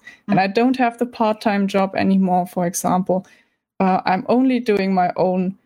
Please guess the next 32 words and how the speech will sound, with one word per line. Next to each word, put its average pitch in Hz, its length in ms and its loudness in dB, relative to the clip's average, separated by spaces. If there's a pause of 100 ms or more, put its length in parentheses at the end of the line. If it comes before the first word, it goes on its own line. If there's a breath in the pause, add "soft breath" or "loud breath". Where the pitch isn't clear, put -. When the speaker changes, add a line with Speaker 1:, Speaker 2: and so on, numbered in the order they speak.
(180)
Speaker 2:
business 196 420 -2
and 180 140 -2
it 175 120 -4
works 185 320 -2 (120)
out. 196 320 0 (520 loud breath)
And, 185 540 -2
uh, 185 300 2
yeah, 180 320 0
two 233 220 0
years 208 360 0
ago, 185 560 0
I 175 120 2
wasn't 220 340 2
sure 196 320 0
if 185 120 -6
I 185 120 0
can 180 400 -2
achieve - 460 -4
this. - 380 -4 (420)
Speaker 1:
Yeah. 180 260 -2 (800)
But 226 420 -4 (120)
you 233 160 0
took 254 320 -4
the 240 120 0
plunge, 202 520 -4
you 220 100 -2
took, 233 260 -2 (140)
uh, 208 400 0
you 226 80 -2
know, 196 200 -2
you 208 180 0
trusted 220 500 -4